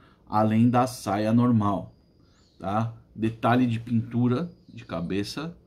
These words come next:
e olho, <laughs> fantástico, né? É, a, a lâmina aqui gi-, texturizada, né? As duas.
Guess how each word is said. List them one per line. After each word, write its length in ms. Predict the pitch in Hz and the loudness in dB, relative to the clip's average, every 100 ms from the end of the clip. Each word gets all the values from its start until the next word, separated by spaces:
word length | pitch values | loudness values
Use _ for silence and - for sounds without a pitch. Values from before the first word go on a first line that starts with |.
| _ _ _ _ _ _ _ _ - | _ _ _ _ _ _ _ _ -10
e 140 | 120 101 | -4 0
olho, 420 | 95 101 107 - - - | 0 -2 -4 -8 -16 -12
<laughs> 420 | 113 - - - | -12 -12 -18 -8
fantástico, 640 | 120 131 127 101 - - | -6 0 0 0 -8 -8
né? 280 | 98 120 139 - _ _ - - _ | 0 2 0 -6 _ _ -20 -20 _
É, 640 | 104 104 104 101 101 95 - _ _ _ _ _ _ _ _ _ _ _ _ _ _ _ _ _ _ _ _ _ _ _ _ _ - | -4 -2 -2 -2 -4 -6 -10 _ _ _ _ _ _ _ _ _ _ _ _ _ _ _ _ _ _ _ _ _ _ _ _ _ 2
a, 220 | 123 117 - - _ _ _ | 2 2 -10 -20 _ _ _
a 240 | 120 117 - - | -4 -4 -10 -2
lâmina 500 | 143 160 180 185 165 | 4 6 6 2 -2
aqui 340 | 165 - 156 | -4 -6 -4
gi-, 180 | 120 120 - - - | -2 -4 -8 -18 -8
texturizada, 920 | 143 143 147 123 110 110 123 185 - _ _ _ - | -8 -2 2 4 4 4 2 -2 -6 _ _ _ -10
né? 320 | 107 135 170 175 - _ _ _ _ _ _ _ _ _ _ _ _ - | -2 -2 -2 -8 -18 _ _ _ _ _ _ _ _ _ _ _ _ -6
As 180 | 120 | -6
duas. 580 | 117 117 117 143 - - | -2 0 2 0 -6 -16